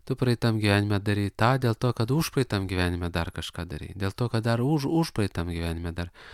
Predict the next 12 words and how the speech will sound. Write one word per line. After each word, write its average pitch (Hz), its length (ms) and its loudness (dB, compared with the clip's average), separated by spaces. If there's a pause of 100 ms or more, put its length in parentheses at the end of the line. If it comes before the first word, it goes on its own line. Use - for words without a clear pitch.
(220)
Ir - 140 -6
taip 131 180 2
galėjai 139 380 6
eit, 147 160 0
eit, 143 260 2
eit, 139 240 -2
eit. 151 220 -4 (580)
Ir 120 140 0
tu 123 100 4
daeisi 117 400 2
vis 104 160 -4
tiek, 113 300 0